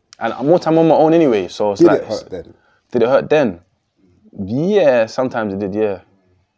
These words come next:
Speaker 2: And he said about that, your daughter nearly died. Like
Speaker 1: Yeah, like, when my, when my, my girl had my daughter, she had some thing called preeclampsia, innit? Like women get. So it makes your high, your blood pressure bare high. So when my daughter was born, my daughter was bare small, innit? You get me? Like, tiny.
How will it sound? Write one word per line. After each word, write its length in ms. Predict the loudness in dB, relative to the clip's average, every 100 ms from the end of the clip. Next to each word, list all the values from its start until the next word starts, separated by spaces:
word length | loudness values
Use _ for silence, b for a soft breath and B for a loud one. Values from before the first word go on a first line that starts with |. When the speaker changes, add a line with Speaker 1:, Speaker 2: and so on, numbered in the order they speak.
| _ _ _ _ _ _ _ _ _ -10
Speaker 2:
And 120 | -8
he 60 | -6
said 180 | -6
about 240 | -4 -4 -8
that, 120 | -14
your 120 | -16
daughter 280 | -10 -6 -6
nearly 200 | -8 -12
died. 220 | -16 -20 -20 -16
Like 140 | -8
Speaker 1:
Yeah, 380 | -2 -2 -2 -4
like, 140 | -6
when 180 | -4 -2
my, 100 | -2
when 160 | -4 -6
my, 120 | -6
my 200 | -6 -6
girl 240 | 0 0
had 120 | 0 -4
my 100 | -6
daughter, 300 | -4 -4 -4
she 120 | -8
had 200 | -10 -12 _
some 200 | -14 -14
thing 160 | -8 -6
called 160 | -6 -10
preeclampsia, 520 | -14 -8 -8 -8 -8
innit? 220 | -8 -8
Like 100 | -8
women 240 | -6 -6 -6
get. 200 | -10 -16 b b b
So 120 | -10
it 40 | -8
makes 140 | -8
your 100 | -8
high, 220 | -2 -2 -4 -10
your 160 | -8
blood 220 | -4 -4
pressure 240 | -6 -14 -8
bare 220 | -4 -2
high. 300 | -2 -4 -6 _ b b b
So 340 | -12 -6 -6 -8 -12 -2
when 100 | 0
my 80 |
daughter 180 | 2 2
was 100 | 2
born, 200 | 2 0
my 100 | 0
daughter 200 | 0 0
was 80 | 0
bare 300 | -4 -6 -6
small, 360 | -6 -4 -2 0
innit? 260 | -2 -6
You 80 | -4
get 180 | -2 -2
me? 80 | -4
Like, 180 | -8 -12 -12
tiny. 540 | -4 -2 -2 -4 -8